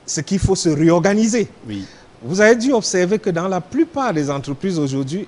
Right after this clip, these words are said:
Speaker 1: la notion de télétravail est devenue
Speaker 2: Oui.
Speaker 1: à la mode.
Speaker 2: Oui, on en parlera.
Speaker 1: Or, quand on, on regarde très bien, c'est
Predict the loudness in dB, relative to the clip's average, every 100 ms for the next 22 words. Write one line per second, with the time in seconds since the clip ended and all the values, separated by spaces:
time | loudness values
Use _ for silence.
0 | -4 -2 0 0 0 0 0 2 2 0
1 | -2 -4 -4 -4 -6 -4 0 2 2 2
2 | 0 -2 -2 -2 0 0 0 0 0 -2
3 | -6 -10 -10 -12 -10 -10 -10 -14 -18 -12
4 | -4 -2 -2 -4 -10 -20 -20 -18 -20 -20
5 | -4 -2 -2 -6 -12 -10 -6 -2 2 4
6 | 4 4 0 -2 0 0 0 -4 -2